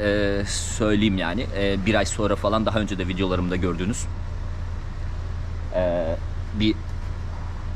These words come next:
birisi İstanbul'a gelecek. Yine,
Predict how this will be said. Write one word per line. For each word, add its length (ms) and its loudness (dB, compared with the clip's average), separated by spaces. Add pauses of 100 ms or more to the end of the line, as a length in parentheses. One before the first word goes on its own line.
(1500)
birisi 540 2
İstanbul'a 500 4
gelecek. 320 2 (100)
Yine, 320 4